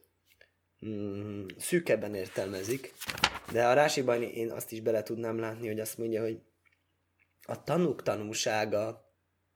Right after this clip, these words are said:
az volt a eladás előtt, nyilván. És igen, nincs szó be jódaj, nincs szó be jódaj.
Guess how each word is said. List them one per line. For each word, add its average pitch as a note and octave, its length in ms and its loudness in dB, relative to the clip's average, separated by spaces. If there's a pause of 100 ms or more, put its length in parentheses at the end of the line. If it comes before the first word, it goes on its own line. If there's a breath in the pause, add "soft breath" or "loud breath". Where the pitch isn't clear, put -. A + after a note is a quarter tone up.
(460)
az A#2+ 240 4
volt A#2+ 340 8
a A#2 440 8 (760)
eladás B2 580 6
előtt, C#3+ 500 8 (580)
nyilván. G2 500 0 (1400)
És A#2+ 720 6 (1000)
igen, D#3 320 6
nincs F3 220 6
szó C3+ 200 10
be B2+ 140 8
jódaj, G#2 600 4
nincs B2 280 -2
szó A2 200 2
be G2+ 120 -2
jódaj. F#2 600 -6